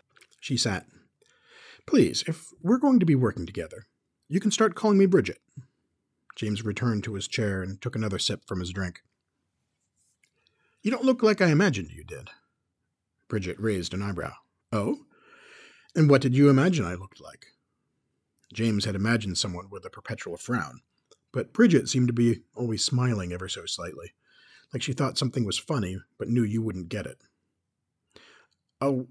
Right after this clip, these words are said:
I don't know, just different." "Where is your employer?"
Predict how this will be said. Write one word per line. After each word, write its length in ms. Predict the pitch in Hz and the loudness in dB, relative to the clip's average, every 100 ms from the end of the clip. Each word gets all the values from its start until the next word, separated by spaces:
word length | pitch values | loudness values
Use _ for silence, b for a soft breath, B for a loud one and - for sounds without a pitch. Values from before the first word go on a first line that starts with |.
| _ | _
I 100 | 151 | 0
don't 140 | 135 | 0
know, 200 | 87 78 - | -2 -8 -8
just 300 | 165 160 - | -6 -6 -2
different." 360 | 117 - - - _ _ _ _ _ _ _ b b b | -2 -2 -8 -18 _ _ _ _ _ _ _ b b b
"Where 160 | 202 220 | 8 8
is 80 | |
your 140 | 180 170 | 8 6
employer?" 520 | 147 185 104 - - | 4 0 -2 -4 -18